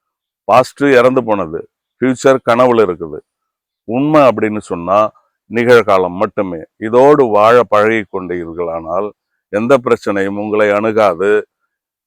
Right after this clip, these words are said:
வருத்தங்கள் உங்களை அணுகாது, எப்பொழுதும் ஆனந்தமாகவே இருக்கலாம். எனவே பேய் இருக்குதா இல்லையா என்பதை விட, இறைவன் இருக்கிறாரா என்ற இந்த கருத்துக்களை விட,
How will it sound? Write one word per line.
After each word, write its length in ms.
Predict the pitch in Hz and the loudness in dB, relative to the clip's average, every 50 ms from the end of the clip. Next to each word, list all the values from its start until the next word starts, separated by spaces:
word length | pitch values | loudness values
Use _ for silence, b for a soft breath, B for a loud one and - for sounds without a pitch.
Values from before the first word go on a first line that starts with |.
| _ _ _ _ _ _ | _ _ _ _ _ _
வருத்தங்கள் 640 | _ 95 117 123 135 123 _ 143 127 117 113 110 107 | _ 2 4 4 4 2 _ 0 0 2 2 0 0
உங்களை 340 | 104 101 98 98 98 98 95 | 0 -2 -2 0 2 2 2
அணுகாது, 720 | 95 98 104 104 101 101 95 90 82 82 92 95 98 98 - _ _ | 2 0 0 -2 0 0 0 0 -2 -4 -4 -4 -6 -6 -10 _ _
எப்பொழுதும் 600 | _ 104 113 110 _ 127 127 120 110 123 131 123 | _ -8 -8 -6 _ 0 0 0 0 -2 -2 0
ஆனந்தமாகவே 880 | 107 104 110 113 110 110 104 107 107 104 98 95 98 101 95 98 107 110 | 2 2 2 0 -2 -2 -2 -2 -2 -2 -2 -2 -2 -2 0 0 0 0
இருக்கலாம். 460 | 104 87 82 - 82 80 80 73 - _ _ _ _ _ _ _ _ _ _ _ _ _ _ _ _ _ _ _ _ _ _ _ _ | -2 -4 -6 -8 -10 -10 -10 -12 -16 _ _ _ _ _ _ _ _ _ _ _ _ _ _ _ _ _ _ _ _ _ _ _ _
எனவே 520 | _ 98 101 104 98 90 98 107 110 110 104 - _ | _ -6 -2 -2 0 2 4 4 4 4 2 -2 _
பேய் 340 | - 123 127 127 123 117 117 | 0 2 2 4 4 2 0
இருக்குதா 480 | 127 131 - - 127 123 123 131 135 - - _ _ | -2 -2 -2 -2 2 2 4 2 2 -2 -8 _ _
இல்லையா 340 | - 110 113 117 117 117 113 | -8 -6 -2 2 2 4 4
என்பதை 500 | 110 107 95 98 95 95 90 90 87 87 | 2 0 -2 -2 -4 -4 -2 -2 -4 -4
விட, 400 | 82 82 82 87 85 85 82 - - _ _ _ _ _ | -6 -6 -6 -6 -6 -6 -6 -8 -12 _ _ _ _ _
இறைவன் 360 | _ 101 113 123 123 120 117 117 | _ 2 4 4 4 4 2 -2
இருக்கிறாரா 720 | 110 113 120 110 - 123 120 117 113 110 120 123 127 117 | -4 -4 -4 -4 -2 2 2 4 4 4 4 4 2 2
என்ற 500 | 107 104 104 104 95 98 98 98 98 - - | -2 -4 -8 -6 -4 -2 0 0 -2 -4 -6
இந்த 160 | - 101 101 | -6 -6 -6
கருத்துக்களை 680 | 92 - 110 104 117 117 - 120 104 101 104 95 90 87 | -2 -2 -2 -2 -2 -4 -6 -6 -4 -4 -2 -2 -4 -4
விட, 420 | 85 90 92 87 90 90 87 82 | -6 -8 -4 -4 -2 -2 -4 -6